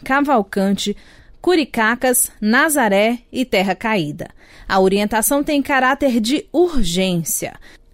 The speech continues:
Na recomendação, o procurador da República, Rafael Bevilacqua, e o promotor de justiça, Jesualdo Eurípides Leiva, cobram a apresentação de um cronograma com os locais a serem beneficiados com o fornecimento de água encanada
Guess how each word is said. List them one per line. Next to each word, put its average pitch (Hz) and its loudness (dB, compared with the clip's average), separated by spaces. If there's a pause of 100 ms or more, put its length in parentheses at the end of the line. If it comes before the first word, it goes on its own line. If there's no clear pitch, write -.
Na 247 2
recomendação, 196 0
o 208 -4
procurador 220 0
da 208 0
República, 190 0
Rafael 175 0
Bevilacqua, 175 0
e 294 2
o 359 4
promotor 196 0
de 180 -4
justiça, 175 -4
Jesualdo 170 0
Eurípides 202 0
Leiva, 220 0 (340)
cobram 175 2
a 185 2
apresentação 202 -2
de 196 -2
um 220 0
cronograma 233 0
com 190 -4
os 190 -4
locais 190 -2
a 185 -2
serem 185 -2
beneficiados 175 -4
com 311 -2
o 330 -2
fornecimento 202 -2
de 175 -2
água 160 -2
encanada 233 0